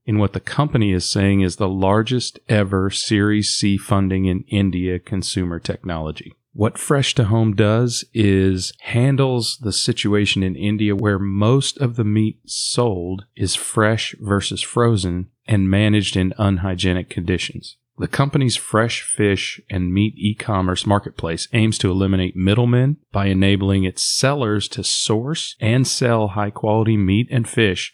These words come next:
directly from livestock farmers and fishermen. The round was led by the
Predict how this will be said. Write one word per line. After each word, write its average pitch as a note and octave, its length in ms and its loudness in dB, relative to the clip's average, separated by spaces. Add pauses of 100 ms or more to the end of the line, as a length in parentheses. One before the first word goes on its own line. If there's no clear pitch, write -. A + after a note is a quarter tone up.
directly F2+ 840 -2
from G2 240 0
livestock F#2 640 -2
farmers F2+ 580 -4
and F#2+ 160 -4
fishermen. - 500 -8 (200)
The G#2+ 80 -6
round A2 320 4
was G2+ 160 0
led G#2 340 2
by F2+ 200 0
the - 100 -10